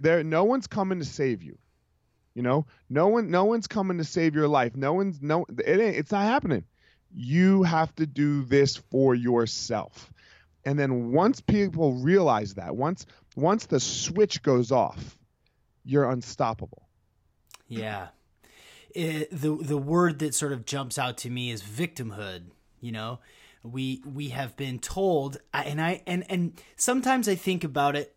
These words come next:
Speaker 2: um, generationally, because your grandparents had it harder, uh, than
Speaker 1: Homie, my grandparents was con-, concentration camp survivors.
Speaker 2: Exactly.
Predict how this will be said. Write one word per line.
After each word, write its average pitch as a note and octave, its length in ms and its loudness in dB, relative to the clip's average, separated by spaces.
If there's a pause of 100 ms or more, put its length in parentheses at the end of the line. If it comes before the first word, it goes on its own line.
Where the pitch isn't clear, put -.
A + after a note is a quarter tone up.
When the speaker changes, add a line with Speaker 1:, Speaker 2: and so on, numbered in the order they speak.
Speaker 2:
um, C#3 280 -4
generationally, B2 1120 -4
because C3+ 640 -4 (300)
your E3+ 460 2
grandparents C3 1080 -4 (340)
had C#3+ 260 -2
it C3+ 100 -8
harder, B2+ 580 -6 (520)
uh, A#2+ 500 0 (260)
than B2+ 300 -6
Speaker 1:
Homie, C#3+ 120 -2
my D3 140 2
grandparents D#3+ 440 2
was A#2+ 140 -8
con-, A#2+ 300 -4
concentration B2 600 -2
camp F2+ 200 -10
survivors. D#2+ 560 -10 (320)
Speaker 2:
Exactly. G2+ 800 -10